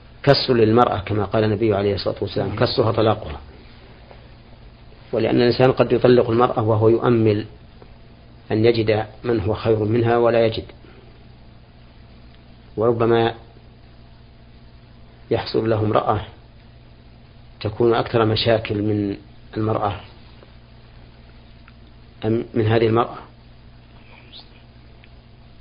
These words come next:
وأخيرا أكرر لأخ السائل أن يصبر وينتظر، وبإمكانه أن يفي بهذا الشرط ويبقى مع زوجته و-،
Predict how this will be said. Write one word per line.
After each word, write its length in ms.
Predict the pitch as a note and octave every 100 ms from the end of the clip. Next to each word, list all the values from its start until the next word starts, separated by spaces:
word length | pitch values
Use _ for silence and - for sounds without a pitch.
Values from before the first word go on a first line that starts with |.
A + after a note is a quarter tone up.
| - - -
وأخيرا 640 | A#2 G#2 B2 A#2+ A#2 G#2+
أكرر 460 | - - A2+ A2 A2 A2 - - - - - - - - -
لأخ 260 | G#2 A2+
السائل 540 | G2 - - G#2+ G#2 G#2 -
أن 120 | A2
يصبر 420 | A2 - G#2 G#2 -
وينتظر، 600 | G#2 G2+ G#2+ A#2 A2+ A2 - - - - - - - - - - - - - - - - - - -
وبإمكانه 1400 | B2+ B2+ B2 - - - - C#3+ C3 B2+ B2+ B2 A#2 B2
أن 260 | A2+ A2 G#2+ - - - - -
يفي 280 | C3 A#2+
بهذا 240 | A2 A2 G2
الشرط 360 | F#2 - B2 B2+ - - - - - - - - - - - -
ويبقى 380 | G#2 A2 A2
مع 180 | A2 G#2
زوجته 500 | G#2 G#2+ A#2 C3 C3
و-، 200 | C#3 C3+